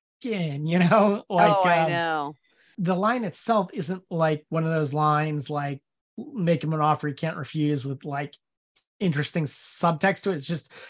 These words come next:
Speaker 1: straight up line, but the delivery is amazing. And yeah,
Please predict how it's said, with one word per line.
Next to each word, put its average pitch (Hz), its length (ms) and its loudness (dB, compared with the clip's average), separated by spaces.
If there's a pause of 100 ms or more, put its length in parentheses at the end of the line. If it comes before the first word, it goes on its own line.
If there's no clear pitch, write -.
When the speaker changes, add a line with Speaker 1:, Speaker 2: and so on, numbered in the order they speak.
(160)
Speaker 1:
straight 175 600 0
up 180 260 2 (280)
line, 170 480 2
but 156 160 -2
the 151 140 -2
delivery 143 500 -2
is 127 140 -12
amazing. 135 640 -10 (120)
And 160 340 0 (320)
yeah, 165 440 4